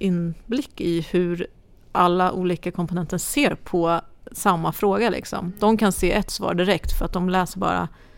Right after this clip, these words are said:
vissa saker, att det här är negativt, det här är positivt, då gör vi så här.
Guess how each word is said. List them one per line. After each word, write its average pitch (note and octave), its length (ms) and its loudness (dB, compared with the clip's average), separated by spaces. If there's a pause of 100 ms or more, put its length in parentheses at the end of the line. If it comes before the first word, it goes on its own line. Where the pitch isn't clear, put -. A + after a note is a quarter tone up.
(180)
vissa F#3 280 -2
saker, F#3+ 420 -2
att - 280 -10 (880)
det G#3 100 2
här G3 120 4
är F#3+ 40 2
negativt, F3+ 380 0
det F#3 60 -2
här F3+ 60 0
är F#3+ 40 -2
positivt, F3 420 -4
då F#3 60 -2
gör F3 100 -2
vi F3 80 -2
så F3 100 4
här. - 180 -4